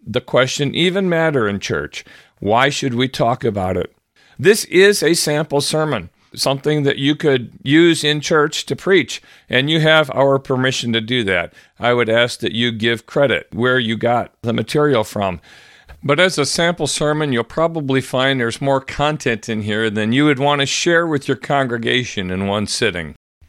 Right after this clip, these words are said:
I've intentionally chosen to err on the side of too much rather than too little information, as I know it's easier for you to remove than to add this kind of material. Except for this,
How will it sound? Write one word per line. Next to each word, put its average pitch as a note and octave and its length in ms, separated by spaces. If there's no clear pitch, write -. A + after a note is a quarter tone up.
I've F#3 200
intentionally G#3 640
chosen E3+ 540
to - 180
err D#3 380
on C3 220
the B2+ 80
side C3 460
of A#2+ 220
too E3+ 180
much E3 480
rather A2+ 360
than A2 180
too D3+ 240
little A#2+ 340
information, G#2+ 760
as D3 140
I D#3+ 80
know A3 160
it's G#3 160
easier A3 360
for D#3 200
you C#3+ 180
to C#3 100
remove B2+ 680
than A#2+ 180
to - 180
add B2 380
this C3 160
kind G#2+ 340
of A2 140
material. B2 720
Except - 320
for G#3 120
this, F#3 380